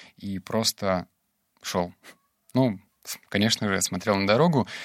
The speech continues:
но это был какой-то автопилот. Это механическое действие, которое ничего не несло. Сейчас я в прямом смысле получаю прям удовольствие от, а, прогулок. Я не могу сказать, что всегда.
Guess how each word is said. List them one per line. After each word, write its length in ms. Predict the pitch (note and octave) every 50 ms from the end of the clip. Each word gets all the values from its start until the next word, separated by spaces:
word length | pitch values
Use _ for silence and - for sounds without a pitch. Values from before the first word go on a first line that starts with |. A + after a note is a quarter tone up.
| - - -
но 380 | - G#2 G#2 G#2+ A2 A2 A2 G#2+
это 200 | A#2 A2+ - A#2
был 800 | G#2+ G2+ G2+ G2+ G2 A2 A#2 A#2+ B2 B2+ B2+ B2 B2 A#2+ A2+ A2
какой-то 460 | - - A2 - - A#2 A2 - -
автопилот. 680 | G2 - - - G2 - - B2 B2 A#2+ G#2+ G2 F2
Это 180 | - F2+ - G#2
механическое 640 | A2 A2 - - C3+ C#3+ C3 - - - - G2+ G2
действие, 500 | G#2+ B2+ F3 F3+ - - - G2+ G2 F#2
которое 320 | - - F#2 - B2 A#2+ G#2+
ничего 340 | G2+ G2+ F#2+ - - A2+
не 100 | G#2+ G#2
несло. 440 | G#2 G#2+ A#2+ B2 B2 - G2+ F#2+ F#2 - - - - - - - - -
Сейчас 460 | - - - - C3+ E3 D#3+ - -
я 300 | A2+ G#2+ A2 A2+ G#2+ - - - _ _ _ _ _ _ _ _ _ _ _ _ _ _ _
в 140 | - -
прямом 440 | _ - A#2+ A2+ A2+ A2 A2+ C3+ D#3+
смысле 460 | D#3 - - A2+ A2 G2+ - - G2+
получаю 500 | - - - G2+ G#2+ A2 - - C3+ C3
прям 260 | - - - G#2+ G#2+ G#2+
удовольствие 960 | G#2+ G#2 A#2 G#2+ G2 G#2 A2+ A2+ - A3 - - - - - F#2+ F2+ - - - _ _ _ _ _ _ _ _ -
от, 420 | - - G#2+ G#2 F#2 - - - - _ _
а, 140 | - - F#2+ F2
прогулок. 540 | - G#2 G#2 G2+ G#2 G#2+ G2+ F#2+ F#2 - -
Я 120 | A#2+ B2+
не 100 | D3 D#3
могу 200 | D3+ D3+ C#3+ D#3
сказать, 240 | D3 - - C3 A2
что 200 | - - - -
всегда. 680 | - - - - - A2 A2 A2 A2 D3 F#3 A3 G#3+